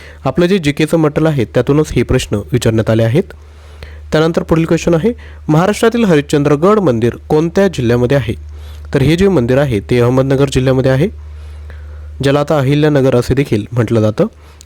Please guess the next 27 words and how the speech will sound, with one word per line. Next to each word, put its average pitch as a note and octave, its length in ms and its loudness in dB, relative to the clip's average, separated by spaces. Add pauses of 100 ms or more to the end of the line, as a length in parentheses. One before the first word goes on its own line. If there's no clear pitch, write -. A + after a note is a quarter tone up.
पुढील E3+ 200 2
क्वेश्चन F3+ 280 2
आहे, F#3 180 2
जिल्हा F3 320 2
परिषद A3 340 2
स्थायी G#3+ 340 0
समितीचा C#3+ 440 0
अध्यक्ष C#3+ 300 0
कोण A#2+ 240 0
असतो? - 260 -6 (800)
तर - 80 2
लक्षात F3 200 0
घ्या, G#3 160 2
जिल्हा D#3 360 2
समिती, D3 300 0
स्थायी E3 300 0
समितीचा D3 400 0
अध्यक्ष B2+ 320 0
आहे D3+ 80 2
ना, G#2 120 0 (480)
या C#3+ 60 0
ठिकाणी D#3+ 300 0
थोडं D3 160 2
कन्फ्युजन C#3+ 520 2
आहे. G#3 80 0 (500)
अ, C#3 160 4 (100)
maybe D#3+ 300 2